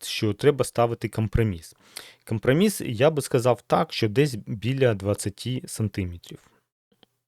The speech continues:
Е, чом-, чому так? Тому що, е, тут, е, треба формувати, якщо у вас формується отут вентиляційний прошарок, друзі, то нам треба формувати тут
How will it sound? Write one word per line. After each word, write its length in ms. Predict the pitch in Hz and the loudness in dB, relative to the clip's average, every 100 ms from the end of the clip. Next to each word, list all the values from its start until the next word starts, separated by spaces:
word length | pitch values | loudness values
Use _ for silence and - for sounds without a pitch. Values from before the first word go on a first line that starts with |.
| _ _ _ _ _ - - - _ _ 117 | _ _ _ _ _ -20 -20 -20 _ _ -4
Е, 340 | 101 98 98 - - | -2 0 -2 -6 0
чом-, 280 | 131 143 107 | 2 2 0
чому 300 | - 135 147 | 2 4 4
так? 340 | 107 87 - | 0 -6 -8
Тому 260 | 110 127 113 | 0 2 2
що, 360 | - 92 - _ 143 | -2 -8 -10 _ -8
е, 280 | 107 101 104 - - | -6 -6 -8 -12 0
тут, 260 | 185 202 _ _ - | 2 2 _ _ -8
е, 180 | 104 104 | -6 -4
треба 360 | - 139 147 | 4 6 6
формувати, 840 | - 117 110 98 117 139 - 107 95 _ - - - - - | 2 0 0 0 2 2 0 -6 -6 _ -14 -14 -14 -20 -4
якщо 380 | 107 - - 139 | -4 -2 2 4
у 200 | 131 110 | 4 0
вас 500 | 120 120 98 - - _ | 4 4 4 -4 -14 _
формується 580 | - 110 117 117 98 107 | -2 2 4 4 2 -2
отут 300 | 101 117 - | 0 -2 -2
вентиляційний 720 | 98 101 104 - 107 92 90 | -2 0 -2 -2 -4 -4 -4
прошарок, 600 | - - - 180 185 110 | -4 -4 2 4 4 -2
друзі, 400 | 98 90 - - _ _ _ _ _ _ _ _ _ _ _ _ _ - _ | -8 -10 -10 -16 _ _ _ _ _ _ _ _ _ _ _ _ _ -20 _
то 280 | 131 113 85 _ _ - | 4 4 4 _ _ 0
нам 220 | 135 156 | 2 2
треба 280 | 123 113 107 | 2 2 2
формувати 680 | 110 104 98 127 147 - | 0 0 2 4 4 0
тут 420 | 104 - 117 - | -4 0 0 -2